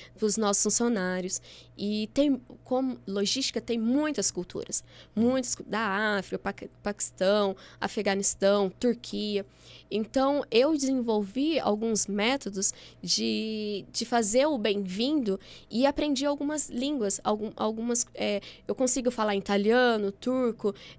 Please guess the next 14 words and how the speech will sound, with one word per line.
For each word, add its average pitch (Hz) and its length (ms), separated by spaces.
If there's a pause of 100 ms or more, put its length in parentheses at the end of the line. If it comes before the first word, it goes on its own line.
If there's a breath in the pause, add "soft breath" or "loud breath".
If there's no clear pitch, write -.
é, 196 680 (280)
árabe, 208 720
essas - 260
coisas. 233 320 (360 loud breath)
"Tudo 208 200
bem? 220 360
Como 208 160
você 202 240
está? 226 440
Come 208 280
bem? 208 320
Bom 196 100
apetite?" 226 760 (420 loud breath)
Então, 269 500